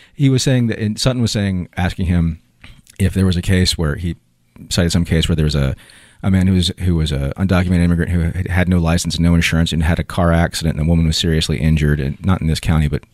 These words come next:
nearby, you know, and he ended up being released and was probably driving again. Um,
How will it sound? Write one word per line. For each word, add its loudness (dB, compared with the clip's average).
nearby, 2
you -2
know, 2
and 0
he -2
ended 2
up -6
being 2
released 0
and -2
was -4
probably -2
driving 2
again. 0
Um, 0